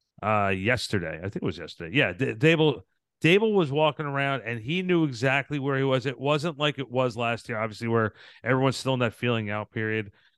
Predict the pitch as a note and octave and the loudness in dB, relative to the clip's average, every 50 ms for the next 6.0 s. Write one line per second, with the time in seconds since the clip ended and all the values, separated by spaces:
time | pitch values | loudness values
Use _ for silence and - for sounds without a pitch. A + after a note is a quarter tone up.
0 | _ _ _ _ _ _ _ - B2 B2 A#2 B2+ C#3 D3+ D#3 C#3+ A#2+ D3+ D#3 D3+ | _ _ _ _ _ _ _ -10 -8 -6 -4 0 2 2 2 2 2 2 2 2
1 | C#3 C3+ - - D3 C#3+ C3+ - - C#3+ C3+ A2 G2 B2+ A#2+ - - A2 A#2+ A#2 | 0 -2 -2 0 0 0 0 -2 -4 -8 -8 -6 -4 -6 -6 -6 -4 -4 -4 -2
2 | A2+ A2+ A2+ G2+ A#2+ B2+ B2+ B2 A#2 A2 F#2+ - _ _ - A2 G#2+ G#2 - - | -2 -4 -6 -6 -4 -2 -2 -2 -2 -4 -8 -14 _ _ -6 -6 -6 -4 -4 -2
3 | A#2+ C3+ C3+ - - - - C3 B2 A#2+ - _ A2 A2+ A2+ A2+ G#2+ G2+ G2+ G2+ | -2 -2 -2 -4 -6 -6 -6 -6 -6 -6 -10 _ -6 -6 -4 -4 -6 -8 -10 -14
4 | F#2 - _ _ _ _ _ _ _ _ _ _ _ _ _ - A2 A#2+ C3+ D#3 | -16 -20 _ _ _ _ _ _ _ _ _ _ _ _ _ -12 -6 -4 -4 -4
5 | F#3 G3+ D#3 C#3 B2 A#2 A2 G#2+ A2 A2 A#2 A#2+ A#2 G#2+ G2+ G#2 - - - | -2 -2 0 0 0 -2 -4 -6 -6 -4 -2 -2 -2 -4 -6 -10 -12 -12 -14